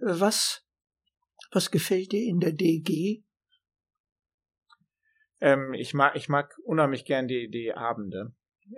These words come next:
Speaker 2: ähm, und auch immer wieder mit anderen Leuten zusammenzusitzen. Ich hab
Speaker 1: Mhm.
Speaker 2: also so viel gelernt. Ich bin also jemand, der gern zuhört auch, auch wenn möglicherweise dieser Podcast nicht den Eindruck gibt, ähm, weil ich die meiste Zeit geredet hab, aber das war ein
Speaker 1: Das ist,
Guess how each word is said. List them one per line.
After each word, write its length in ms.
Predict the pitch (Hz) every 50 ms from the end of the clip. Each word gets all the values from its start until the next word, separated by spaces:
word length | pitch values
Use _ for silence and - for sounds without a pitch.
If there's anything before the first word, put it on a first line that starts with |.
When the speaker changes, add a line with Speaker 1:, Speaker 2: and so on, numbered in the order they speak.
| 240 196
Speaker 2:
ähm, 240 | 143 120 117 117 113
und 200 | 104 127 117 113
auch 120 | 113 113
immer 220 | 120 127 127 120 117
wieder 140 | 123 123
mit 180 | 117 117 117 110
anderen 280 | - 117 123 123 117 107
Leuten 260 | 107 113 117 117 123
zusammenzusitzen. 960 | - - 107 104 101 98 101 104 - - 104 101 104 101 - - 180 170 165
Ich 60 | 165
hab 80 | 160 151
Speaker 1:
Mhm. 80 | 151
Speaker 2:
also 200 | - - 120 120
so 140 | 117 110 123
viel 220 | 123 - - 143 120
gelernt. 480 | 113 107 101 101 95 104 123 143 147
Ich 120 | 143 127 -
bin 100 | 151 143
also 280 | 139 131 131 127 131 127
jemand, 480 | 123 113 127 131 131 127 123 120 123
der 160 | 127 120 117
gern 240 | 110 113 120 120 120
zuhört 540 | 120 - - 151 139 113 104 98 92 90 -
auch, 340 | - 95 98 120 - - -
auch 220 | 107 113 113 -
wenn 220 | - 117 113 113 110 107
möglicherweise 500 | 107 110 110 107 123 107 110 113 110 113
dieser 220 | 107 113 113 110
Podcast 600 | 104 - - 120 117 - - - 113 104 - - 131
nicht 200 | 117 117 - -
den 100 | 117 95
Eindruck 320 | 87 110 120 120 - 101
gibt, 240 | - - - - _ _ _ _ _ _ _ _ _ - - _ _ _ _ _ _ _ _
ähm, 480 | - 123 117 110 110 107 107 107 107 104 101
weil 180 | 113 110 107
ich 140 | 120 127 123
die 100 | - 120
meiste 300 | 107 104 101 - - 110
Zeit 220 | - - 104 101 -
geredet 400 | - - 104 107 104 98 98 98
hab, 160 | 113 113 113
aber 220 | - 95 107 107 101
das 180 | 107 107 -
war 80 | - 113
ein 300 | 107 104 104 104 98 95
Speaker 1:
Das 160 | - - 170
ist, 60 | -